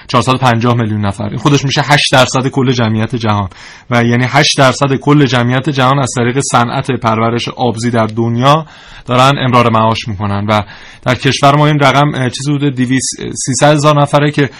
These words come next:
اه، بیشتر به خاطر سنتی بودنش ما نتونستیم اون راندمان، اه، حالا لازمه رو کسب کنیم، چون، اه، ما می‌دونیم که بیشتر تولید آبزی-، بیشتر اشتغال در حوزه شیلات و آبزیان در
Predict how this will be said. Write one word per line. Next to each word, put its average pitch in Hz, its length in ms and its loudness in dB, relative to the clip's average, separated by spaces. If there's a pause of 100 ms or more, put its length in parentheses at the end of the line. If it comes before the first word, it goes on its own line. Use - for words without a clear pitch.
(220)
اه، 123 140 0
بیشتر 143 300 2
به 147 60 0
خاطر 147 380 0 (180)
سنتی 127 460 -2
بودنش 131 540 0
ما 135 60 -4
نتونستیم 127 480 -2
اون 113 100 -6
راندمان، 117 500 0 (760)
اه، 110 480 0
حالا 113 200 0 (360)
لازمه 120 480 2
رو 127 260 0
کسب 123 360 0
کنیم، 110 260 0
چون، 131 160 0 (160)
اه، - 100 -12 (300)
ما 131 120 -4
می‌دونیم 143 280 2
که 135 100 -2
بیشتر 135 640 2
تولید 120 400 0
آبزی-، 113 540 0 (180)
بیشتر 131 300 -2
اشتغال 123 440 0
در 117 120 4
حوزه 107 400 0 (380)
شیلات 117 400 0
و 120 40 2
آبزیان 117 800 2
در 123 240 6